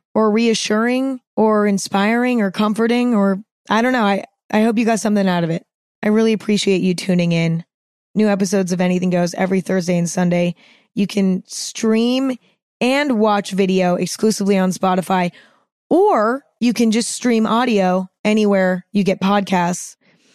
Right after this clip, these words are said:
I really appreciate you all coming and tuning in every week. It really warms my heart. If you want to follow Anything Goes on Instagram, at Anything Goes, follow me on Instagram, at Emma Chamberlain.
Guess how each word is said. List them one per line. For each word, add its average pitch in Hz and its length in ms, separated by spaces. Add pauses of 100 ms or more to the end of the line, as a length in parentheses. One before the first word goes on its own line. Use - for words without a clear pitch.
(320)
I 214 60
really 214 260
appreciate 185 460
you 180 280
all 185 240
coming 175 380
and 170 120
tuning 180 320
in 160 320 (140)
every 175 240
week. 165 300
It 180 60
really 175 360 (140)
warms 175 340
my 175 140
heart. 165 340 (840)
If - 60
you 214 60
want 214 160
to 208 40
follow 202 200
Anything 196 260
Goes 185 180
on 180 120
Instagram, 196 680 (280)
at 170 160
Anything 170 320
Goes, 180 320
follow 208 300
me 185 160
on 202 80
Instagram, 208 520 (460)
at 185 160
Emma 180 220
Chamberlain. 180 640